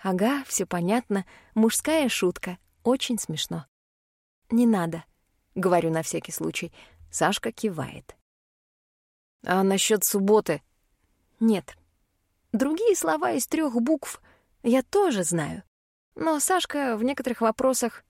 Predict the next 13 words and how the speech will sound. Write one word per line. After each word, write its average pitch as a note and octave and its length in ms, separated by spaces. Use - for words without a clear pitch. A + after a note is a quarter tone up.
сообразительнее D#3 920
Морозова. D3+ 540
"Ну C4+ 300
и F#3 60
ладно", G3+ 500
легко G3 300
соглашается F#3 640
он. F3+ 180
"Тут D#4 180
просто A3+ 540
Лерка, A3+ 580
сестра B3 400
младшая, F3 480